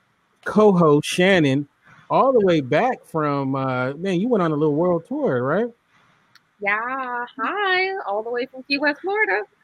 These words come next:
Speaker 1: That's right, that's right, that's right. So did you have fun on your trip?
Speaker 2: I'm exhausted. I just got back this morning at, like, one thirty, and then I had to be at work,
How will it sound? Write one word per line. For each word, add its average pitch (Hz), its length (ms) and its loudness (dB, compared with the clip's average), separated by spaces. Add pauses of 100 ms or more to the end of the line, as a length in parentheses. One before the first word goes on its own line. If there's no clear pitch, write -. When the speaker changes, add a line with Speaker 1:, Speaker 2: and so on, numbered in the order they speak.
(680)
Speaker 1:
That's 120 280 -8
right, 180 340 4
that's 139 240 -4
right, 180 200 0
that's 147 240 -4
right. 185 340 -4
So 156 100 -8
did 147 120 -8
you 185 100 0
have 165 120 -4
fun 202 220 -2
on 190 100 -2
your 180 120 0
trip? 233 280 -2 (880)
Speaker 2:
I'm 202 160 -2
exhausted. 170 760 -6 (100)
I 185 100 2
just 185 200 -8
got 170 220 -2
back 160 240 -2
this 196 180 -12
morning 180 460 -8 (680)
at, 170 160 -2
like, 160 240 -2
one 180 220 -8
thirty, 196 420 -6 (920)
and 185 100 -10
then 180 140 -6
I 208 60 0
had 196 80 -4
to 202 80 -8
be 220 220 -4
at 262 100 -4
work, 185 380 -2